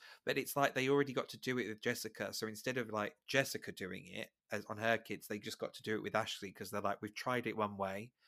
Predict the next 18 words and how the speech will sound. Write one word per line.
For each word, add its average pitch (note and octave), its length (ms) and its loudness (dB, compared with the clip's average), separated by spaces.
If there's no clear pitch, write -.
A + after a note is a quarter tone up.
and A2 100 -2
now G#2+ 160 4
we've G#2 260 -4
kind A2+ 180 2
of G#2 60 0
seen G#2+ 300 -2
what G#2+ 160 -2
do-, A2+ 200 0
what A2 200 -2
does A2 200 4
and G#2+ 100 -6
doesn't G#2+ 240 -2
work, G#2 300 2
so - 120 -8
we're G#2+ 60 -2
trying G#2+ 360 -2
it G2+ 100 -8
again." G#2 400 -4